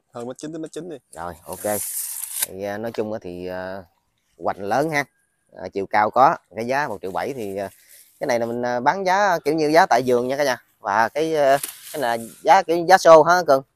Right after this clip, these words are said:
Speaker 2: Lấy khoảng bao nhiêu cây mấy giá đó?
Speaker 1: Dạ, lấy cỡ, ờ, hai chục cây anh.
Speaker 2: Cỡ hai chục cây hả?
Speaker 1: Dạ.
Speaker 2: Tại, ờ, cái lô này là
Speaker 1: Lên
Speaker 2: mình,
Speaker 1: á.
Speaker 2: mình có bao nhiêu cây?
Speaker 1: Dạ, bốn sáu cây.
Speaker 2: Không có hết tổng cộng luôn, hết vườn mình luôn á.
Speaker 1: Dạ, hết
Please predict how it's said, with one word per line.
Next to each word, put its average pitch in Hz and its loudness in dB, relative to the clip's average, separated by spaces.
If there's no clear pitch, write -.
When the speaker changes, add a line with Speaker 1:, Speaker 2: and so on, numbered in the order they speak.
Speaker 2:
Lấy 175 2
khoảng 185 -4
bao 160 2
nhiêu 160 -2
cây 151 6
mấy 180 -2
giá 185 2
đó? 208 6
Speaker 1:
Dạ, 117 -6
lấy 170 -6
cỡ, 151 -6
ờ, 147 -4
hai 139 -10
chục 123 -14
cây 143 -6
anh. 135 -8
Speaker 2:
Cỡ 131 2
hai 151 -2
chục 120 -6
cây 127 6
hả? 123 -2
Speaker 1:
Dạ. 101 -16
Speaker 2:
Tại, 131 -2
ờ, 131 -2
cái 170 4
lô 147 10
này 131 4
là 131 4
Speaker 1:
Lên 127 0
Speaker 2:
mình, 131 -6
Speaker 1:
á. 143 -14
Speaker 2:
mình 123 -6
có 151 4
bao 175 2
nhiêu 139 -2
cây? 135 2
Speaker 1:
Dạ, 104 -20
bốn 160 -10
sáu 175 -6
cây. 139 -10
Speaker 2:
Không 147 -6
có 175 4
hết 180 6
tổng 135 4
cộng 127 6
luôn, 147 2
hết 175 -2
vườn 123 0
mình 127 -4
luôn 139 0
á. 160 0
Speaker 1:
Dạ, 98 -12
hết 151 -10